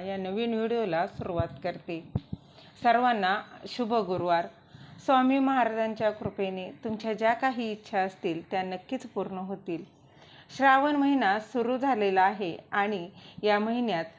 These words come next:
तुम्ही अजूनही कुलदेवीची जर ओटी भरली नसेल, तर या श्रावण संपण्याआधी घरच्या घरी कुलदेवीची ओटी कशी भरावी, त्यामध्ये काय काय साहित्य असावं, त्याचबरोबर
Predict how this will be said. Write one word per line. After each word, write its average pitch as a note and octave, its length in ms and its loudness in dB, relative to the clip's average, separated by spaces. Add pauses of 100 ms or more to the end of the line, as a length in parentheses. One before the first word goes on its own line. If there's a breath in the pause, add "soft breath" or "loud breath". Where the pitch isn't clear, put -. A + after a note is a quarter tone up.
(300 loud breath)
तुम्ही B3 320 2
अजूनही A3+ 720 0
कुलदेवीची A#3 720 -2
जर B3+ 280 0
ओटी G#3 280 2
भरली B3 420 0
नसेल, G#3+ 720 -4
तर G#3 140 2
या G#3+ 240 4
श्रावण G#3+ 520 2
संपण्याआधी G#3 840 -2 (480 loud breath)
घरच्या B3 420 2
घरी A#3 400 0 (140)
कुलदेवीची A#3 720 -2
ओटी A3 380 0 (100)
कशी G3 280 -2
भरावी, G3 500 2 (300)
त्यामध्ये G#3 520 0
काय G3 280 0
काय A#3 220 2
साहित्य A3+ 580 -2
असावं, F#3+ 520 0 (500 loud breath)
त्याचबरोबर A#3 680 4